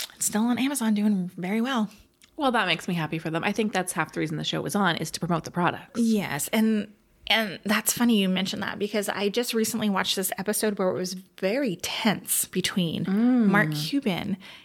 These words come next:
Speaker 1: and they had a
Speaker 2: Mister
Speaker 1: guest
Speaker 2: Wonderful.
Speaker 1: shark
Speaker 2: Oh.
Speaker 1: who was, um, Richard Branson.
Speaker 2: Oh.
Speaker 1: And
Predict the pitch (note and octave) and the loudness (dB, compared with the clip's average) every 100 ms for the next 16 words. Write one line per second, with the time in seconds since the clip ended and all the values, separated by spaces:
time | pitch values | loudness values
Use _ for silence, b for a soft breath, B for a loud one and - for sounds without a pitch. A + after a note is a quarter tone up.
0 | _ G3+ F#3+ F3+ F3 - F#3 F3+ F3+ F3 | _ -2 0 0 -2 -2 -2 0 0 -2
1 | F#3 E3 G#3 A3+ - - - D3+ E3+ F3+ | -2 2 2 2 -4 -4 -2 0 2 2
2 | F#3 E3 B B B B _ A3 G3 F3+ | -2 -8 B B B B _ 0 2 2
3 | F3 - F3+ E3 F3+ F#3 F3+ D#3 F3+ E3+ | 0 -2 -4 0 -2 0 -2 -4 -2 0
4 | G3+ - - G#3 - F#3 A3+ F#4 A3 D3+ | 0 0 0 0 2 2 4 4 4 2
5 | D#3+ B B B - G#3+ G3 F#3+ G3 F3+ | -4 B B B 0 2 4 4 2 -4